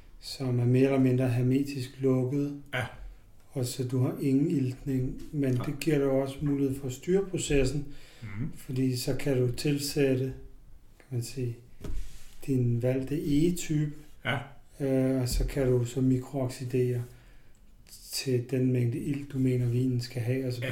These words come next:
Speaker 2: Ja.
Speaker 1: den måde kan du bedre designe smagen af vin.
Speaker 2: Ja.
Speaker 1: Fordi vine, der bruger de her greb i kælderen,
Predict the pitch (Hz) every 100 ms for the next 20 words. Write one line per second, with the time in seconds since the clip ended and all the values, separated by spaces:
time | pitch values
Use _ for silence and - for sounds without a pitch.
0 | 143 143 139 135 131 - - - - -
1 | - 123 123 127 123 123 123 - - 127
2 | 120 123 131 - 139 127 127 120 131 127
3 | - - - - _ - _ - 131 131
4 | 135 120 143 147 165 190 185 156 131 135
5 | - - - 143 127 - 139 139 160 156
6 | 143 135 127 - 147 147 143 - - 135
7 | 127 135 139 135 131